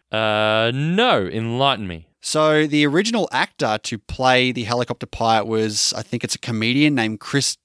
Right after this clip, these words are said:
Speaker 2: D'Elia, some American bloke who got stung for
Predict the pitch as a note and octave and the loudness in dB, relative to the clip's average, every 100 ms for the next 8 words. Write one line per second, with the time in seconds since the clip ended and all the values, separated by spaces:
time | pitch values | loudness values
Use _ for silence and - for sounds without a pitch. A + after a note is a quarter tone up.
0 | _ - A#2 C3+ E3+ A3 A3 _ - A#2+ | _ -4 0 4 4 4 0 _ -8 -6
1 | A2 B2 C#3 D3+ D#3+ A#3 - C#3+ C3 C3 | -2 0 0 2 4 2 0 0 2 4
2 | B2+ B2 A#2+ - _ _ - B2+ - _ | 2 2 0 -4 _ _ 2 2 2 _
3 | - - - C#3+ C#3 C#3+ C3+ B2+ A2+ A2 | -6 -6 0 2 4 2 0 0 2 2